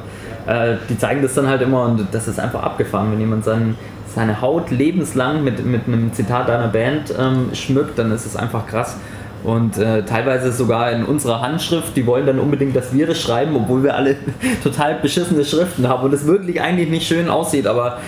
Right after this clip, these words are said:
wenn's den Leuten wichtig ist, dann, dann ist es auch cool und, äh, ja, einfach ein krasses, äh, Commitment zu unserer Band. Und wir finden das verrückt,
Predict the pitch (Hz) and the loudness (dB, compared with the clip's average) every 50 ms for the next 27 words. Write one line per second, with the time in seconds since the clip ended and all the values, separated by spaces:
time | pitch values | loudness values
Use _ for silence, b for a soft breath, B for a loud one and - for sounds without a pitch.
0 | B B - 127 127 127 - 139 127 127 131 131 - 117 120 135 - 147 143 143 | B B -2 0 0 2 2 2 4 4 2 2 2 0 0 0 0 0 0 0
1 | 135 - - 135 120 117 117 113 110 - 113 113 110 98 - - 117 120 120 117 | 0 0 0 0 0 2 0 0 0 0 0 0 0 0 -2 -2 -2 -2 -2 0
2 | 113 120 120 - - - 135 143 147 131 143 120 110 95 101 101 113 110 110 110 | 0 0 0 -2 -2 0 2 2 4 2 2 2 0 2 2 2 2 0 0 -2
3 | - 104 - 110 110 110 104 - - 104 - - 117 - - - 117 113 113 107 | -4 -4 -4 -2 -2 -2 -2 -2 -4 -4 -4 -4 -8 -8 -6 -4 -2 0 0 0
4 | - - 123 123 131 - - 131 117 117 113 - 101 98 120 - 117 110 107 117 | -2 -2 -2 -2 -2 0 0 -2 -2 -2 -2 -2 -2 -2 -2 -2 -2 -2 0 0
5 | 123 131 131 - - B B B B B B B B - 110 110 110 107 - 113 | 0 0 -2 -4 -8 B B B B B B B B -2 0 0 0 0 0 -2
6 | 113 - 123 117 113 113 107 - 120 117 160 175 - - | -2 0 0 0 0 0 0 -2 0 0 0 0 -2 -8